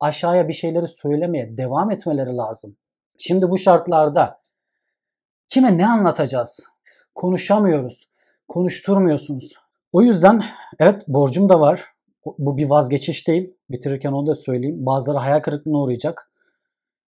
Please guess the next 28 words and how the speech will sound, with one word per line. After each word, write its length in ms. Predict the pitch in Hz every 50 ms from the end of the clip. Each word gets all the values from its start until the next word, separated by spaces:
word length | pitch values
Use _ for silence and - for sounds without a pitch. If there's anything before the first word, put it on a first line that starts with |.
| _ -
"Ne 120 | 135 151
yani, 220 | 151 151 143 143
şimdi 280 | 135 - 147 143 131 127
biz 120 | 139 139
öğrenemeyecek 680 | - 143 135 135 139 139 147 151 156 139 123 135 131 135
miyiz?" 220 | 139 135 135 160
Bu 60 | 208 226
arada 180 | 214 202 175
öğreneceğiniz 520 | 160 170 170 175 180 175 151 180 175 151 147
yeni 140 | 170 170
bir 60 | 160 -
şey 160 | - 165 143
de 40 | 156
yoktu. 240 | 190 190 196 139
Onu 100 | 139 143
da 60 | 156 135
söyleyeyim. 520 | - - 123 123 131 151 147 135 170 - _ _ _ -
Zaten 420 | 123 131 151 170 170 - 185 170 -
Ebu 140 | 156 147 156
Seleme 540 | 156 - 160 156 160 160 170 170 165 165 160
Gülen 340 | 143 151 156 156 160 156 - _ _ _ -
söylenmedik 720 | - - - 151 151 147 165 165 165 156 143 147 - 147
bir 60 | 139
şey 200 | - - 208 196
bırakmadı. 460 | 220 233 233 233 226 185 135 127 - _ _ _ _ _ _ _ _
Zaten 520 | - 135 135 135 135 - 180 170 170 - _ _ _ _ _
bu 200 | - 123 135 147
adam 300 | 143 139 156 156 156 -